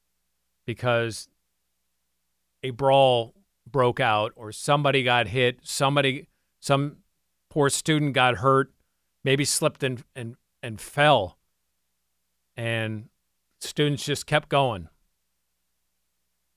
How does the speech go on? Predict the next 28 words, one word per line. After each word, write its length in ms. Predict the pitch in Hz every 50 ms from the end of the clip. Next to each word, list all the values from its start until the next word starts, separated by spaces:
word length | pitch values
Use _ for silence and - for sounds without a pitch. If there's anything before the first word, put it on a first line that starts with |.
| _ _ _ _ _ _ _ _ _ _ _ _ _ _ _ _ _ _ _ _ _ _ _ _ _ _ _
It's 220 | - 123 117 -
just, 240 | - 143 127 - -
there's 260 | - 131 123 - -
no 140 | 139 135 131
place 480 | 123 - _ - - 151 151 143 - -
for 240 | - - 139 139 135
it 80 | 135
anymore. 580 | 135 135 135 135 135 131 131 120 101 87 85 - _ _ _ _ _ _ _ _ _ _ _ _ _ _ _ _ _ _ _ _ _ _ _ _ -
The 60 | 104
purity 460 | - - 156 165 175 170 160 151 143
of 140 | 135 135 131
it 240 | 135 127 127 - _ _ _ _ _ _ _ _ _ _ _ _ _ _ _ _ _ _ _ _ _ _ _ _ _ _ _ _ _ _ -
doesn't 500 | 135 135 135 - 151 139 131 131 - - _ _ _ _ _ _ _ _ _ _ _ _ _ _
compute 500 | - - 131 117 - - 160 151 156 147
with 300 | 147 139 131 131 - -
the, 400 | - 139 127 123 123 120 120 - -
in 140 | 139 131 127
the 160 | 120 117 127
age 340 | 135 143 147 147 131 - -
where 140 | 135 127
you're 160 | 123 120 117 107
paying 320 | - 127 139 139 143 147
these 180 | 139 135 120 135
athletes 520 | 131 131 135 127 - 139 131 127 - -
a 40 | 117
lot 220 | 117 120 131 131
of 60 | 127
money, 380 | 123 120 120 120 120 117 110